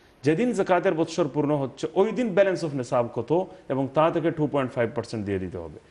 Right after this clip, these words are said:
এই হলো যাকাতের মাসআলা। এখন যদি আমি জিজ্ঞাসা করি, ভর্তি মসজিদেও আমি অনেক জায়গায় বলেছি যে, "আপনারা বলুন তো, কে কোন তারিখে জীবনে প্রথমবার balance of, minimum balance of নিসাবের মালিক হয়েছেন?"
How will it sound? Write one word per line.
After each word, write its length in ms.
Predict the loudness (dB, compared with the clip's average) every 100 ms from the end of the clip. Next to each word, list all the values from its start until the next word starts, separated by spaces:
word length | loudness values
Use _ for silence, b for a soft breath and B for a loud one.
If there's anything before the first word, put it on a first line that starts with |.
| b
এই 120 | 2 4
হলো 140 | 4
যাকাতের 400 | 2 2 2 0
মাসআলা। 400 | -4 -8 -10 -12 -18 b b b b
এখন 280 | -2 0 0
যদি 180 | 0 0
আমি 180 | 2 0
জিজ্ঞাসা 460 | 0 2 2 2
করি, 280 | 2 4 2
ভর্তি 420 | 0 -2 0 0
মসজিদেও 420 | 0 -2 -2 2 2
আমি 140 | 2
অনেক 200 | -2 -4
জায়গায় 260 | -2 0 -2 -2
বলেছি 420 | -4 -4 -8 -12 -14 b b -4
যে, 80 | -2
"আপনারা 240 | 0 -2
বলুন 340 | 0 -2 -2 -4
তো, 120 | -8 -2
কে 180 | 0 0
কোন 180 | -2 -2
তারিখে 360 | 0 -2 -2 -4
জীবনে 340 | -4 -4 -4
প্রথমবার 480 | -6 -6 -2 -2 0
balance 300 | -2 -4 -8
of, 440 | -14 -16 -6 0
minimum 240 | 4 4 2
balance 280 | 2 0
of 160 | -2 -8
নিসাবের 360 | -2 0 0 0
মালিক 300 | -2 -2 -6
হয়েছেন?" 300 | -8 -10